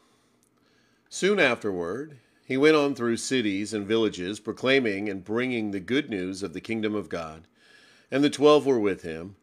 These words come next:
and also some women who had been healed of evil spirits and infirmities. Mary, called Magdalene, from whom seven demons had gone out, and Joanna, the wife of Chuza,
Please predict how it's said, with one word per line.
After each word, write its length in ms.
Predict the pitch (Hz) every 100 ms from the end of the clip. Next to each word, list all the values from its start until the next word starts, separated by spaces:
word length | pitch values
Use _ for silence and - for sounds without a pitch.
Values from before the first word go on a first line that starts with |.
| _ _
and 100 | 123
also 440 | 135 139 139 135 123
some 320 | - 127 120
women 320 | 107 98 110
who 160 | 117 107
had 160 | 101
been 320 | 98 107 113 -
healed 460 | - 123 113 87
of 100 | 87
evil 220 | 95 104 104
spirits 760 | - 117 95 76 - - -
and 160 | 90 95
infirmities. 720 | 90 113 107 85 78 90 - _ _ - _ -
Mary, 380 | 131 127 110
called 420 | 117 110 107 107 -
Magdalene, 720 | 101 101 95 90 85 104 - _ - - _
from 220 | - 117
whom 420 | 117 135 139 135 -
seven 460 | - - 123 131 135
demons 480 | 104 90 85 107 107
had 160 | 98
gone 240 | 98 95 95
out, 320 | 80 92 - -
and 380 | 113 110 110 - _
Joanna, 600 | 110 120 123 135 123 80
the 100 | 82
wife 340 | 98 107 110 -
of 340 | - 95 92 - _
Chuza, 600 | - 139 120 90 78 95